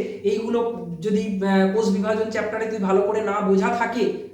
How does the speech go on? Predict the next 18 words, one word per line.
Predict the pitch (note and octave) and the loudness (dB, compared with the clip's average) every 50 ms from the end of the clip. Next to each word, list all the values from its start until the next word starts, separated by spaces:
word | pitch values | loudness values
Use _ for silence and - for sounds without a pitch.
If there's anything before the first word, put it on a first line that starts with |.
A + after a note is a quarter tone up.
| - - | -16 -14
তাহলে | C3 C#3+ E3+ E3+ | -12 -10 -6 -4
কিন্তু | F#3+ F#3+ F#3+ - | -2 -2 -2 0
তোর | G3 G3 F#3+ | 0 0 2
ভাই | F#3 F#3+ F#3+ F#3+ | 2 2 2 2
রেপ্লিকেশন | F#3 E3+ E3+ E3+ F#3 F#3+ G3 G3+ G3 G#3+ G#3+ | 2 0 -2 -2 -2 0 0 0 0 -2 -2
বুঝতে | G#3 G#3 G#3 G3 G3 G#3+ | -6 -6 -6 -6 -4 -4
অসুবিধা | G#3+ G#3+ - - A3 G3+ G#3+ | -4 -4 -4 -6 -8 -8 -8
হবে | G#3+ G#3+ G#3 - - - - - - _ _ | -8 -8 -10 -10 -14 -16 -20 -20 -20 _ _
ক্লাস | F#3+ G3 F#3+ - | -6 -4 -4 -4
টুয়েলভে। | A3 G#3+ G#3+ G#3 G3+ G3+ - - - - - - - - - - - _ - | -4 -2 -2 0 0 -2 -4 -8 -10 -10 -14 -18 -20 -20 -20 -20 -20 _ -4
এরকম | D#3+ F3 F#3+ - G3 G3+ | 0 2 2 2 2 0
অজস্র | - F3 G3 G3 - - F#3+ | 0 2 0 0 0 -2 -2
উদাহরণ | E3+ D#3+ D#3+ F3 E3 D#3+ | -2 -2 0 -2 -2 -2
দেওয়া | C#3+ C3 A#2+ | -2 -4 -4
যেতে | A#2+ A#2 - - | -4 -6 -8 -10
পারে। | - - - - - _ _ _ _ _ _ _ | -14 -18 -20 -20 -20 _ _ _ _ _ _ _
অর্থাৎ | - C#3 - - A#3+ D4 E4+ D4 - - - - - - _ _ _ _ _ _ _ _ _ _ | -10 -10 -2 0 2 2 2 0 -4 -8 -14 -18 -20 -20 _ _ _ _ _ _ _ _ _ _
প্রপার | - E3+ E3 E3+ E3+ A#3 B3+ | -2 0 2 2 2 2 2